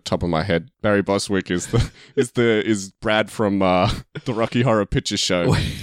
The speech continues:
Speaker 1: Barry Humphries is, is
Speaker 2: Yes,
Speaker 1: his name.
Speaker 2: Barry Humphries.
Speaker 1: Yeah, that's right. I didn't even have to look it up.
Speaker 2: Look at that.
Speaker 1: Just had to stretch in my
Speaker 2: 'Cause I was
Speaker 1: brain a
Speaker 2: like,
Speaker 1: little
Speaker 2: "He
Speaker 1: bit.
Speaker 2: was in The Hobbit, right?" So I'm trying to rack my
Speaker 1: That's
Speaker 2: brain
Speaker 1: not a
Speaker 2: here.
Speaker 1: good example, though. But an animal being pursued by an animal.
Speaker 2: Why not?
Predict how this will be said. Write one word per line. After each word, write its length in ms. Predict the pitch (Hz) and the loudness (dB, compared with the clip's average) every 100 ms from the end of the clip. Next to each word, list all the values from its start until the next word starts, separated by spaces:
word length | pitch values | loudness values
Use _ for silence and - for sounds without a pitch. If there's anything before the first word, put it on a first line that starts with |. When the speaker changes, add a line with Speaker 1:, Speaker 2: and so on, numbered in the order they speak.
| 880 - - - _ | -14 -18 -16 -16 _
Speaker 1:
Barry 240 | 175 143 135 | -2 0 0
Humphries 500 | 123 123 113 90 90 | -2 -2 -2 -2 -4
is, 160 | 90 | -10
is 160 | - - | -10 -6
Speaker 2:
Yes, 280 | 175 160 98 | -2 0 -2
Speaker 1:
his 80 | |
name. 40 | 113 | -2
Speaker 2:
Barry 220 | 127 117 | 0 2
Humphries. 340 | 117 95 87 | 0 -2 -2
Speaker 1:
Yeah, 160 | 98 90 | 2 2
that's 220 | 90 - | 2 0
right. 180 | 82 73 | -4 -4
I 100 | 98 | -6
didn't 160 | 104 98 | -4 -4
even 160 | 95 | -4
have 120 | 101 87 | -4 -4
to 80 | |
look 160 | 92 90 | -6 -8
it 60 | 95 | -8
up. 100 | 127 | 0
Speaker 2:
Look 260 | 151 156 | 0 0
at 120 | 302 | -2
that. 160 | - 120 | 0 2
Speaker 1:
Just 100 | 110 | 2
had 120 | 113 | 0
to 100 | 98 | -2
stretch 340 | 101 - 107 - | -4 -2 -2 -2
in 60 | |
my 80 | 104 | -4
Speaker 2:
'Cause 60 | 98 | -2
I 40 | |
was 100 | 170 | 0
Speaker 1:
brain 20 | - | 0
a 40 | |
Speaker 2:
like, 80 | 175 | 0
Speaker 1:
little 80 | 190 | 0
Speaker 2:
"He 60 | |
Speaker 1:
bit. 40 | 208 | -2
Speaker 2:
was 120 | 208 | 0
in 100 | 247 | -2
The 80 | 285 | 0
Hobbit, 280 | 160 202 143 | 0 0 -2
right?" 260 | 120 120 151 | 0 0 0
So 140 | - | 0
I'm 140 | 120 113 | -2 0
trying 200 | 131 123 | 0 0
to 160 | 110 - - | -2 -4 -4
rack 160 | - | -2
my 80 | 127 | 0
Speaker 1:
That's 140 | 175 | 0
Speaker 2:
brain 80 | 202 | 2
Speaker 1:
not 60 | 208 | 0
a 20 | |
Speaker 2:
here. 80 | 175 | 2
Speaker 1:
good 120 | 143 | 0
example, 540 | 127 101 107 113 120 113 | -2 0 0 0 0 0
though. 340 | 135 190 214 - - | 0 0 -2 -6 -8
But 120 | 143 | -4
an 160 | 139 | -2
animal 300 | 131 147 160 | 0 -2 -2
being 220 | 131 120 107 | 0 -2 0
pursued 300 | 107 - 101 | -2 0 0
by 160 | 90 | 2
an 60 | 85 | 2
animal. 380 | 87 101 131 - - | 2 0 0 -4 -6
Speaker 2:
Why 140 | 107 | -2
not? 200 | 123 110 | 0 -2